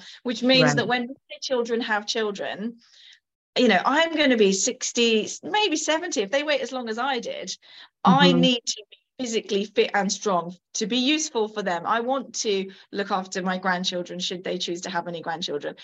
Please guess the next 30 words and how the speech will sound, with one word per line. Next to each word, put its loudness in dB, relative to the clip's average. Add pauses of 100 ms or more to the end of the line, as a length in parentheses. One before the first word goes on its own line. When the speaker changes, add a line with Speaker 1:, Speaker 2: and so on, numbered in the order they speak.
(220)
Speaker 1:
I 4
want 4
to 2
look 2
Speaker 2:
Mm-hmm. 2
Speaker 1:
after -6
them. -6
I -2
want 2
to -4
be 0
helpful 0
to -4
my -6
kids. -6
I -2
want -2
to -4
be 0
able 0
to -8
help -6
them -4
move -2
house, -6 (200)
help 0
them 4
go 2
to -2
university. -2